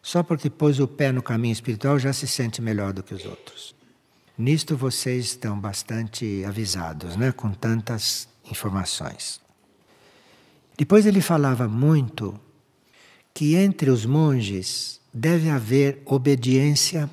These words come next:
mútua. Entre monges se obedece ao outro,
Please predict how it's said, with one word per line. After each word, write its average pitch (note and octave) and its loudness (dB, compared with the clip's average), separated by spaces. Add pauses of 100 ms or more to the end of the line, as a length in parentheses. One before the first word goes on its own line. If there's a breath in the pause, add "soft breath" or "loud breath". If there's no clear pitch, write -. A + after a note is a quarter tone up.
(120)
mútua. C3 0 (1200)
Entre D#3+ 4
monges A#2+ 0 (100)
se - -4
obedece C#3 0
ao E3+ -2
outro, A2+ -4